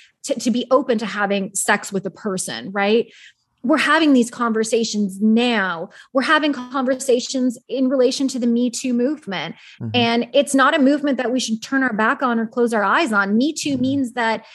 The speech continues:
Speaker 1: sexual violence is the normative, sadly, the normative condition for many people, and especially women. Me Too means I've seen this harassment. I've seen this violence that's there because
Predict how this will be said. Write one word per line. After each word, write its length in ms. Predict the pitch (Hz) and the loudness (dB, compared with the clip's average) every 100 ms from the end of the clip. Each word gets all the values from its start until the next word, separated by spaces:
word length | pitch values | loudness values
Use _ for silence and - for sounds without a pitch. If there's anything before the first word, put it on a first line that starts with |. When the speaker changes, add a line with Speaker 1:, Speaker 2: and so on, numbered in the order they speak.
| - | -12
Speaker 1:
sexual 440 | - 330 - 330 | -6 -4 0 0
violence 440 | 226 247 269 240 233 | 0 0 2 0 0
is 160 | 254 214 | 0 4
the 100 | 247 | 4
normative, 640 | 233 226 247 285 254 - | 4 4 2 0 0 -2
sadly, 640 | - 285 311 311 220 202 | -4 -6 -4 -4 -2 -2
the 120 | 196 226 | 2 4
normative 600 | 226 233 269 302 302 - | 6 4 2 0 -4 -8
condition 440 | 302 220 202 220 | -6 -6 -4 -6
for 260 | 220 220 - | -4 -6 2
many 380 | 220 254 320 339 | 4 6 4 0
people, 540 | - 269 233 226 220 - - | -2 -6 -4 -4 -4 -10 -4
and 140 | 247 247 | 0 0
especially 600 | 226 - 233 220 226 208 | 0 -2 -2 0 2 2
women. 360 | 196 277 226 | 2 4 4
Me 120 | 233 302 | 4 2
Too 240 | - 285 | 0 2
means 280 | 262 247 233 - _ | 2 2 -2 -8 _
I've 200 | 254 294 | -4 -4
seen 420 | - - 339 269 - | -4 -6 -2 -2 0
this 200 | 208 220 | -2 -2
harassment. 600 | 226 190 165 - 196 - | -2 0 0 -4 -12 -10
I've 160 | 233 247 | -10 -8
seen 560 | - 285 294 262 233 - _ _ - | -4 -2 2 2 0 -6 _ _ 2
this 240 | 247 233 | 4 4
violence 480 | 196 220 233 220 208 | 2 4 4 2 2
that's 220 | 214 208 | -4 2
there 140 | 269 220 | 2 2
because 260 | 240 240 | 0 -2